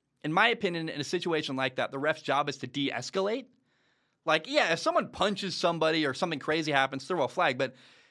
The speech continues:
it's football. Like, you can push a little bit and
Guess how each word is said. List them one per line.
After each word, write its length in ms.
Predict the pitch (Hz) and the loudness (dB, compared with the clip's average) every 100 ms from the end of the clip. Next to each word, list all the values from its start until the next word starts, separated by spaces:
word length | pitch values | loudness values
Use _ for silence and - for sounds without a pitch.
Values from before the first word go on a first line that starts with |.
| _ - - - | _ -20 -20 -6
it's 180 | 175 175 | -6 -4
football. 400 | - 277 - 113 | 0 0 0 -4
Like, 200 | 113 131 | -4 -4
you 80 | 190 | -4
can 120 | 196 | -4
push 260 | 160 190 - | 0 -2 0
a 40 | |
little 240 | 143 170 143 | 0 0 0
bit 260 | 123 131 | 0 -2
and 240 | 139 123 | -2 -6